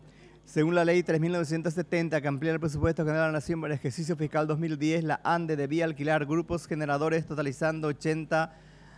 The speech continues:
M B a ser instalados en los siguientes departamentos y ciudades del interior del país: Cazapá, Salto al Guairá, Encarnación, Villeta, Caguazú, Campo Do-, Campo dos y Villarrica, según el informe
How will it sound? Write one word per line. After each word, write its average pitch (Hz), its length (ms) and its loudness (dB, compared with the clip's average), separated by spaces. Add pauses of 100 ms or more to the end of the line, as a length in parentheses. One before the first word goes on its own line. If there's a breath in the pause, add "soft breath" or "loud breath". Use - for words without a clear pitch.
(480 loud breath)
M 156 220 4
B 175 220 2
a 160 80 4
ser 170 160 -2
instalados 160 460 2
en 165 100 0
los 156 120 -2
siguientes 156 340 0
departamentos 156 580 0
y - 40 -6
ciudades 156 240 2
del 160 140 0
interior 147 280 -2
del 156 140 0
país: 156 400 2
Cazapá, 151 600 0
Salto 160 340 -2
al 156 80 -2
Guairá, 147 340 0
Encarnación, 151 560 -2
Villeta, 147 480 -2
Caguazú, 143 640 -2
Campo 156 420 0
Do-, 139 300 -4 (560 loud breath)
Campo 147 320 2
dos 165 160 4
y 160 120 0
Villarrica, 156 680 0
según 151 200 -2
el 156 80 -2
informe 160 600 -2